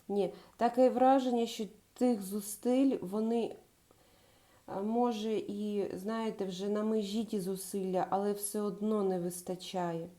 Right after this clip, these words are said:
Окупантів там дуже багато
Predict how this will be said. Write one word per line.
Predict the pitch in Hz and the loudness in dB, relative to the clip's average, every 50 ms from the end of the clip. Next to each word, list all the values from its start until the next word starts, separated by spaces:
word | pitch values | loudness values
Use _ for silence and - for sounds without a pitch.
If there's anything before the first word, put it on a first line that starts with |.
| _ _ _ _ - | _ _ _ _ -12
Окупантів | - 185 - - 208 202 - 214 208 202 196 - 190 175 - - | -10 -10 -6 -6 -8 -4 -2 0 0 0 -2 -6 -10 -14 -10 -8
там | - 175 175 175 175 175 180 | -8 -6 -6 -6 -6 -4 -2
дуже | 214 226 214 190 190 196 | -2 -2 -2 -2 -2 -4
багато | 180 175 175 175 170 175 175 170 170 170 - | -2 -2 -2 -4 -4 -6 -8 -8 -8 -10 -12